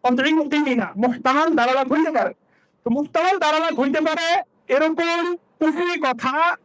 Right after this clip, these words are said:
যারা মেয়েদের ইহতেমাল রাখে, কখনো কুফরি হইতে পারে, কখনো হয় না, ব্যক্তির বিশ্বাসের উপরে,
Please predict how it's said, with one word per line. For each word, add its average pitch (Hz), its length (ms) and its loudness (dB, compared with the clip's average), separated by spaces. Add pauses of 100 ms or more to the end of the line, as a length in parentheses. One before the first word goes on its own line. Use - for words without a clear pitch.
(200)
যারা 240 340 0
মেয়েদের 277 280 0
ইহতেমাল 262 460 0
রাখে, 254 180 0
কখনো 254 320 -2
কুফরি 247 300 -2
হইতে 240 220 0
পারে, 233 220 0
কখনো 226 280 0
হয় 220 200 2
না, 233 180 0
ব্যক্তির 208 320 -2
বিশ্বাসের 226 420 -2
উপরে, 226 320 0